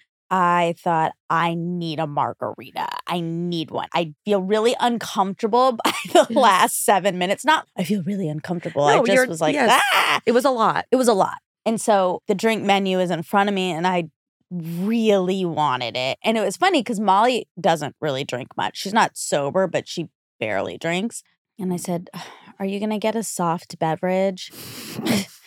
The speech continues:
Speaker 1: And she said, "We might need a hard beverage." And I was like, "I know, but I'm not, I'm not doing that." And she was like, "Oh, yeah, oh, yeah, yeah, yeah, soft <laughs> beverage."
Speaker 2: Wow.
Speaker 1: So even she thought that, which was a little
Speaker 2: Yeah.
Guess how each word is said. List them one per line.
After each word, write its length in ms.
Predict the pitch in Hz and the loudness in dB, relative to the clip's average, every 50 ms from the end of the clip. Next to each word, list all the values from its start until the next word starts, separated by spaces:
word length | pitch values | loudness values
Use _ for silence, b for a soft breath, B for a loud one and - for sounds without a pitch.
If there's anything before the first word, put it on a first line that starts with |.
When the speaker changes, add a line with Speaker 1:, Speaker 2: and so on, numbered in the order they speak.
| B B B B B B B B B B B _ _ - - | B B B B B B B B B B B _ _ -10 -8
Speaker 1:
And 120 | 190 175 | -8 -6
she 160 | - - 202 185 | -4 -4 -4 -4
said, 240 | - - 190 180 - B B B B B B B | 0 0 0 0 0 B B B B B B B
"We 60 | - 165 | -4 -2
might 260 | 170 190 254 339 302 | 0 2 2 2 2
need 160 | 233 202 175 | 2 0 2
a 80 | 160 160 | 0 0
hard 400 | 156 143 160 190 240 285 269 214 | -2 0 2 2 4 4 2 2
beverage." 420 | - 180 165 156 165 165 156 - | 2 0 0 0 -2 -4 -6 -6
And 100 | 170 160 | -8 -6
I 120 | 175 170 170 | -6 -4 -6
was 100 | 170 165 | -4 -4
like, 160 | 175 170 - _ - | -6 -6 -6 _ 2
"I 220 | - 269 277 294 | 4 4 4 4
know, 680 | 302 294 294 285 294 302 302 320 339 359 370 381 370 349 | 4 2 0 0 2 2 4 4 4 4 4 2 2 2
but 120 | 277 320 277 | 0 0 0
I'm 180 | 269 277 285 | 0 -2 -2
not, 200 | 294 285 277 269 | -2 -2 0 0
I'm 120 | 285 294 285 | 0 0 0
not 300 | 285 277 269 240 - - | 0 -2 -2 -4 -6 -4
doing 500 | 240 269 277 294 302 302 302 285 277 262 | -2 0 2 4 4 4 2 2 2 4
that." 180 | 247 233 220 196 | 4 4 4 4
And 100 | 196 196 | 2 -2
she 120 | - 202 | -4 -4
was 80 | 196 196 | -2 -2
like, 100 | 220 - - | -2 0 4
"Oh, 160 | - 349 370 | 4 4 4
yeah, 240 | 381 392 392 381 339 294 | 4 4 4 6 6 6
oh, 40 | 262 | 6
yeah, 220 | 277 269 240 214 | 6 4 4 4
yeah, 240 | 208 233 269 240 196 | 4 4 4 4 4
yeah, 200 | 185 185 170 156 | 4 4 2 2
soft 320 | - - 208 - 185 - - | 2 2 0 0 0 -2 -6
<laughs> 40 | - | -2
beverage." 580 | - 262 - - - - 254 - _ - - - - | 0 0 0 0 0 0 0 0 _ -12 -10 -8 -4
Speaker 2:
Wow. 600 | 196 180 170 170 175 175 170 170 170 170 170 170 - | -4 -2 -2 -2 -2 -2 -2 -4 -4 -4 -6 -4 -2
Speaker 1:
So 100 | - 196 | -2 -2
even 260 | 185 214 233 202 185 | 0 0 -2 -2 -2
she 220 | 165 143 - 202 185 | -4 -4 -4 -6 -2
thought 220 | - 143 135 135 - | 0 0 0 0 0
that, 200 | - 120 113 92 | 0 0 0 0
which 140 | 98 131 - | -2 -6 -8
was 120 | 151 143 156 | -8 -8 -8
a 60 | 143 | -6
little 240 | 147 147 214 214 208 | -2 0 2 2 2
Speaker 2:
Yeah. 560 | 196 196 196 190 185 185 185 185 180 180 | 2 2 0 0 0 0 0 0 -2 -4